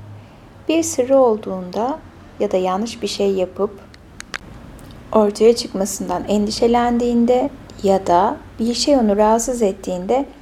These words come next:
hemen anlardı. O gün de dedesi Ahmet'e şöyle bir baktı ve onu yanına çağırdı. "Küçük Ahmet'im, gel yanıma.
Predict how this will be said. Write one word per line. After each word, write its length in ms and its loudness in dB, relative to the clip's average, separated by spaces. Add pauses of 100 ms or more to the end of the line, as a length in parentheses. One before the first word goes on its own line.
(240)
hemen 380 2
anlardı. 640 -4 (1300)
O 100 -10
gün 200 -4
de 120 -10
dedesi 640 -4 (520)
Ahmet'e 360 -6
şöyle 380 -4
bir 200 -10
baktı 500 -4 (680)
ve 40 0
onu 220 2
yanına 380 -4
çağırdı. 560 -12 (2000)
"Küçük 360 -8
Ahmet'im, 680 -4 (440)
gel 300 4
yanıma. 480 -4